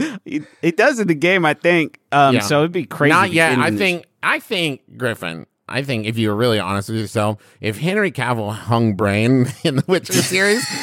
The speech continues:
Speaker 2: even if you'd never watched it, you'd know that.
Speaker 1: Yeah, sure. Yeah,
Speaker 2: You would
Speaker 1: no, I
Speaker 2: know
Speaker 1: mean,
Speaker 2: about it.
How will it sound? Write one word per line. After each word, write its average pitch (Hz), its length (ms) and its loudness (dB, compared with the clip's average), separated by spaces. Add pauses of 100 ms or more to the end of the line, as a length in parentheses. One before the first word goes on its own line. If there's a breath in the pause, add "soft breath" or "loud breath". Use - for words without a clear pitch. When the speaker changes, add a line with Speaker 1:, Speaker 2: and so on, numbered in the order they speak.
(100)
Speaker 2:
even 190 240 4
if 175 100 4
you'd 165 220 4
never 135 320 4
watched 117 400 4
it, 165 200 2
you'd 131 180 2
know 107 320 4
that. 78 440 -6 (280)
Speaker 1:
Yeah, 120 360 2
sure. 92 420 -6 (160)
Yeah, 139 180 4
Speaker 2:
You 151 60 4
would 139 80 6
Speaker 1:
no, 135 120 4
I 113 60 2
Speaker 2:
know 127 120 4
Speaker 1:
mean, 123 80 6
Speaker 2:
about 98 300 -2
it. 101 200 -4